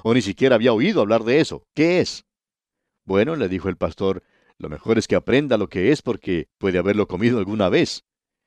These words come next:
Si usted me viene a visitar alguna vez, yo le puedo servir un plato de osífrago. Y si lo come,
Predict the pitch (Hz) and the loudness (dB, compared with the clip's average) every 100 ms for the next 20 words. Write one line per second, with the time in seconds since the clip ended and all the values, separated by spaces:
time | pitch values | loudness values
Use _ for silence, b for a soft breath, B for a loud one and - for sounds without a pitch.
0 | _ _ _ - 160 214 131 110 135 107 | _ _ _ -8 0 0 0 0 0 0
1 | 98 95 127 107 113 104 95 175 - 110 | -2 0 2 2 0 0 2 0 -2 -6
2 | 101 95 90 98 101 - 82 107 95 104 | -2 -2 -2 -2 -2 -4 -6 -4 -4 0
3 | 110 - 92 85 76 214 233 123 85 69 | 0 0 -4 -6 -4 -4 -2 -2 -2 -8
4 | _ _ _ _ _ 98 87 120 95 113 | _ _ _ _ _ -8 -2 -2 0 2
5 | 143 180 | 2 -2